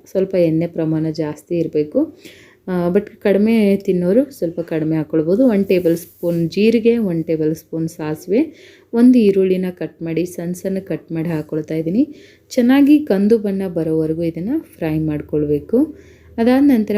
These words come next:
ಒಂದು ಟೊಮ್ಯಾಟೊ ಕೂಡ ಸೇರಿಸ್ಕೊಳ್ತಾ ಇದ್ದೀನಿ. ಬೇಕಿದ್ರೆ ಇದಕ್ಕೆ ನೀವು ಹುಣಸೆ ಹುಳಿ ಕೂಡ ಸೇರಿಸ್ಬೋದು. ನಾನಿಲ್ಲಿ ಸ್ಕಿಪ್ ಮಾಡಿದ್ದೀನಿ, ಜಾಸ್ತಿ ಹುಳಿ ಹುಳಿ ಆಗುತ್ತೆ ಅಂತ. ಇನ್ನೂ ಚೆನ್ನಾಗಿರುತ್ತೆ ಹುಣಸೆ ಹುಳಿ ಹಾಕಿದ್ರು ಕೂಡ.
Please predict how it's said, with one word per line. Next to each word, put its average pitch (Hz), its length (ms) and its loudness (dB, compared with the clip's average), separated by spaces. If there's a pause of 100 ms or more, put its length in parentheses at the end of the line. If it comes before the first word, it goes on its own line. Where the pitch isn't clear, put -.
(100)
ಒಂದು 180 120 -2
ಟೊಮ್ಯಾಟೊ 165 440 -2
ಕೂಡ 190 200 -4
ಸೇರಿಸ್ಕೊಳ್ತಾ 160 800 -2
ಇದ್ದೀನಿ. 165 380 -2 (360)
ಬೇಕಿದ್ರೆ 254 480 2
ಇದಕ್ಕೆ 196 280 -2
ನೀವು 190 120 -6
ಹುಣಸೆ 175 360 -6
ಹುಳಿ 175 280 -4
ಕೂಡ 165 260 -8
ಸೇರಿಸ್ಬೋದು. 156 640 -4
ನಾನಿಲ್ಲಿ 175 420 2
ಸ್ಕಿಪ್ 196 380 -4
ಮಾಡಿದ್ದೀನಿ, 170 640 -2 (180)
ಜಾಸ್ತಿ 180 400 -2
ಹುಳಿ 185 260 4
ಹುಳಿ 180 240 0
ಆಗುತ್ತೆ 151 420 -4
ಅಂತ. 151 240 -6 (720)
ಇನ್ನೂ 233 160 4
ಚೆನ್ನಾಗಿರುತ್ತೆ 165 640 -2
ಹುಣಸೆ 160 340 -2
ಹುಳಿ 165 180 2
ಹಾಕಿದ್ರು 156 440 -4
ಕೂಡ. 165 200 -2